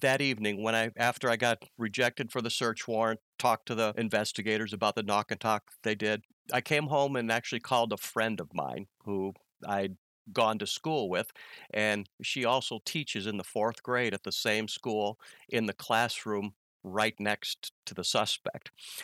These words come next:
And th-, I called her up and I told her that I'm just wanna try to get some information. I said, "Uh, uh, you're gonna be treated as an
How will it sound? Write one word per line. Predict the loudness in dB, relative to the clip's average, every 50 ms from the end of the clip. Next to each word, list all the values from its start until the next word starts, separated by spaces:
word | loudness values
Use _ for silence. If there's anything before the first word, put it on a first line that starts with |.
| -16 -8 _
And | 0 2 4 4 2 0 _ -12 -20 -20 -20 _ _ _ _ _ _ _ _ -12 -10
th-, | -10 -10 0 2
I | 2 2
called | 4 4 4 4 4 4
her | 4 4
up | 4 4 4 2
and | 0
I | 2 0
told | 0 2 2 2 4 4 2
her | 0 2
that | 2 2 0 0 0 _ -10 -20 _ _ _ _ _ -6 -4
I'm | -2 -2 0
just | -2 -4 -4 -6 _ _ -20 _ _ _
wanna | -14 -14 -12 -10 -4 2 2 4 4 2
try | 0 2 4 4 4
to | 4
get | 2 0 0 0
some | 0 0 0
information. | 0 0 -2 -4 -2 0 0 0 0 0 -2 -2 -2
I | -2
said, | 0 2 2 2 4
"Uh, | 2 0 -2 -6 -12 _ -14 -12
uh, | -12 -10 -10
you're | -10 -12 -8 -6 -6 -2
gonna | -2 -2 -2
be | 0 -4 -4
treated | -4 -4 -2 0 0 0 0 2 4
as | 4 4 4 2
an | 2 0 0 0 -4